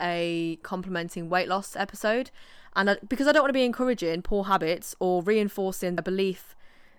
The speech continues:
that people will like you if you lose weight, because that's bollocks. People will like you if you're a good person. So you, you wouldn't speak about your friend Mary and say, "I really like Mary because she weighs seventy-two point five kilograms." So it's just getting used to that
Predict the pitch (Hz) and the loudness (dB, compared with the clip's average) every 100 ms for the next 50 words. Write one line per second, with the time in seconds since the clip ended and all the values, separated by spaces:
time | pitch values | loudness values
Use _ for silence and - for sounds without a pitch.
0 | _ - 196 214 208 190 185 185 233 - | _ 0 6 6 4 4 6 6 4 -2
1 | 160 160 - 175 180 165 202 139 101 - | -4 -4 -4 -2 0 2 0 0 -6 -18
2 | _ _ - - 214 202 208 208 220 160 | _ _ -20 -8 -4 0 0 2 2 2
3 | 143 - - 220 220 202 196 185 - 180 | -4 -10 -4 -2 0 0 4 4 4 -2
4 | 170 175 170 170 175 185 185 - - - | -2 -2 -4 -4 -2 -2 -2 -6 -10 -16
5 | - - - - 220 226 202 226 240 208 | -20 -20 -18 -4 0 0 0 0 0 0
6 | 233 214 202 190 - 202 190 196 170 156 | -2 2 2 2 0 2 4 2 2 -2
7 | 160 160 - 165 160 160 - - - - | -4 -6 0 2 4 0 -6 -20 -20 -2
8 | 190 180 202 190 180 185 180 185 185 160 | 0 2 4 4 4 2 2 0 2 0
9 | 156 160 - 180 160 156 156 - - - | -2 -6 -6 -4 -2 -2 -4 -12 -10 -6
10 | 175 175 165 165 - 185 175 180 - 185 | 2 2 2 -2 -2 -4 -4 -8 -6 -6
11 | - 180 - 180 170 - 196 156 - 143 | -4 -8 -2 0 0 0 -4 -2 -8 -10
12 | 175 - - - _ _ _ _ _ - | -14 -16 -20 -20 _ _ _ _ _ -20
13 | - 226 214 - 262 233 - - 190 - | 0 2 2 2 0 0 -6 -16 -8 2
14 | 226 220 214 208 202 - 196 180 180 | 2 4 2 2 0 -6 0 2 2